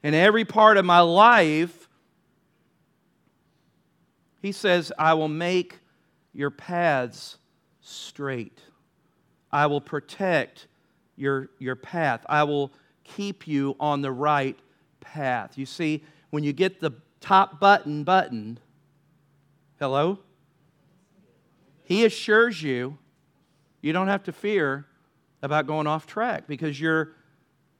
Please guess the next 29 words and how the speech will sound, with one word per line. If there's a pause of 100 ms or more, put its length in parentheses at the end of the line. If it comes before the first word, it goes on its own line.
(120)
you're
synced
in (720)
with
the
king. (400)
You're
following
him. (240)
Oh,
it
doesn't
mean
there's
gonna
be
times
in
which, (280)
and (120)
many
times, (380)
as
I
said, (300)
when
the
teacher's
quiet,